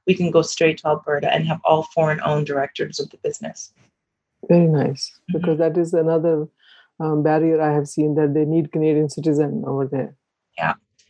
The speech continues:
Speaker 1: And I don't want people to give up the control of their businesses. You know, I certainly don't, as a lawyer, I don't, I don't sit on my clients' companies. I know some lawyers do.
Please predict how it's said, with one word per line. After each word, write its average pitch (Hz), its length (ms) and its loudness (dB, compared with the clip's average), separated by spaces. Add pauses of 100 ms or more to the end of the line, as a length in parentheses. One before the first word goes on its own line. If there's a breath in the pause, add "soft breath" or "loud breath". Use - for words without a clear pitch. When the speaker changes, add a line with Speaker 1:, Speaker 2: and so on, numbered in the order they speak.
(140)
Speaker 1:
And 165 100 0
I 180 80 4
don't 208 160 4
want 190 140 0
people 185 180 2
to 175 80 0
give 170 200 0
up 165 200 -2
the - 80 -2
control 165 480 -2
of 156 120 -2
their 151 120 2
businesses. 151 680 0 (280 loud breath)
You 175 140 0
know, 160 420 2
I 151 200 2
certainly 185 360 -2
don't, 160 360 0
as 160 140 2
a 160 60 -2
lawyer, 160 360 2
I 147 260 2
don't, 147 360 0 (420)
I 160 80 0
don't 160 180 0
sit 165 180 2
on 151 160 2
my 143 140 -2
clients' 143 800 -2
companies. 139 540 -4
I 147 100 -2
know 147 140 -2
some 156 260 -4
lawyers 156 340 2
do. 175 300 2